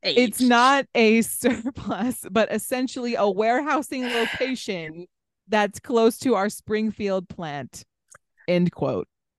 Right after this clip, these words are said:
Speaker 1: I'm not one to poo on Kraft 'cause I grew up on Kraft, okay? I get it.
Speaker 2: Mm-hmm.
Speaker 1: We were a Kraft household, all right?
Speaker 2: Mm-hmm.
Speaker 1: I understand. However,
Speaker 2: Mm-hmm.
Speaker 1: you can't age plastic, ma'am.
Speaker 2: I, so all I'm saying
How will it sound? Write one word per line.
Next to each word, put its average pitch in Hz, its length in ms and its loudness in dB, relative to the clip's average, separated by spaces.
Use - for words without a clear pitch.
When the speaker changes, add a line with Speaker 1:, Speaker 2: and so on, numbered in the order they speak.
Speaker 1:
I'm 277 300 2
not 311 300 2
one 262 300 0
to 269 100 -6
poo 226 480 0
on 196 240 -2
Kraft - 340 -4
'cause - 140 -6
I 392 80 2
grew 427 220 -6
up 415 120 -4
on 190 140 0
Kraft, - 420 -6
okay? 240 480 -4
I 403 220 4
get 156 160 -2
it. 208 240 2
Speaker 2:
Mm-hmm. 240 520 -4
Speaker 1:
We 302 120 2
were 339 160 2
a 339 40 0
Kraft 220 380 0
household, - 640 -6
all 226 100 -2
right? 185 300 4
Speaker 2:
Mm-hmm. 175 160 2
Speaker 1:
I 254 100 0
understand. 262 540 -6
However, 247 680 4
Speaker 2:
Mm-hmm. - 1040 -16
Speaker 1:
you 285 60 2
can't 370 360 2
age 311 400 -2
plastic, 247 560 -2
ma'am. 165 400 -6
Speaker 2:
I, 254 300 4
so 294 320 8
all 311 240 10
I'm 440 80 6
saying 220 560 2